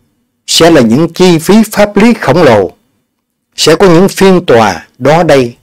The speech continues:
với các công tố viên, các bồi thẩm viên, các thẩm phán khắp nơi. Tôi không nghĩ đây là một diễn biến bình thường nên có của một ứng cử viên tổng thống.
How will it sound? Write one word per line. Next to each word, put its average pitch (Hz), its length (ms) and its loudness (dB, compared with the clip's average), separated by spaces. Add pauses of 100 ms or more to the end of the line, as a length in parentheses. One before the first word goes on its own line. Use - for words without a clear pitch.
(320)
với 165 160 2
các 170 260 -4
công 131 220 -2
tố 139 200 0
viên, 131 260 0 (400)
các - 240 -2
bồi 131 300 2
thẩm 156 200 -4
viên, 160 340 0 (360)
các 160 280 -4
thẩm 110 240 -4
phán 151 320 -4
khắp - 260 -8
nơi. 113 220 -6 (1400)
Tôi 175 180 0
không 147 220 -2
nghĩ 131 140 0
đây 143 140 0
là 113 120 -2
một 98 240 -10
diễn 127 240 0
biến 196 320 0 (180)
bình 139 240 2
thường 107 360 -2 (240)
nên 131 440 0
có 151 380 0 (160)
của 123 140 -2
một 113 260 -4
ứng 160 200 0
cử 117 160 -2
viên 107 240 -2 (300)
tổng 101 200 -6
thống. 117 220 -8